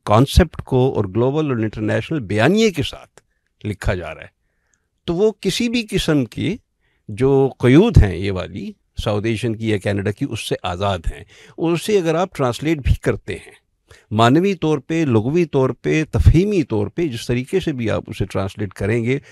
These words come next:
उसका मज़ा हर एक ज़बान में वही आएगा, क्योंकि इनके इशारे,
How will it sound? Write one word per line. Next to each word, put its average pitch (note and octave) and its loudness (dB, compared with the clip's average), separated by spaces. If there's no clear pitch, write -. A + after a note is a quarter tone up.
उसका C#3 -2
मज़ा A#2 0
हर A2+ 0
एक D#3+ 2
ज़बान A2+ 2
में C3+ 2
वही A#2 2
आएगा, G#2 2
क्योंकि A#2+ -4
इनके A2+ -2
इशारे, A2+ 0